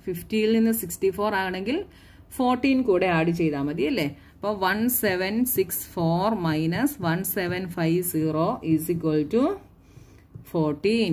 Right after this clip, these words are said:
അപ്പൊ നമ്മൾ ആഡ് ചെയ്യേണ്ട നമ്പർ ഏതാണ്? ഫോർട്ടീൻ ആണ്. The number to be added is fourteen. അപ്പം therefore the perfect square so obtained is എന്താണ്? വൺ സെവൻ സിക്സ് ഫോർ. പെർഫെക്റ്റ് സ്ക്വയർ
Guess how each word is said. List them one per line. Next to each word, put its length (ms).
അപ്പൊ 160
നമ്മൾ 160
ആഡ് 220
ചെയ്യേണ്ട 320
നമ്പർ 320
ഏതാണ്? 300
ഫോർട്ടീൻ 460
ആണ്. 180
The 160
number 220
to 140
be 80
added 240
is 120
fourteen. 580
അപ്പം 220
therefore 320
the 140
perfect 460
square 340
so 80
obtained 440
is 180
എന്താണ്? 320
വൺ 120
സെവൻ 280
സിക്സ് 320
ഫോർ. 140
പെർഫെക്റ്റ് 460
സ്ക്വയർ 300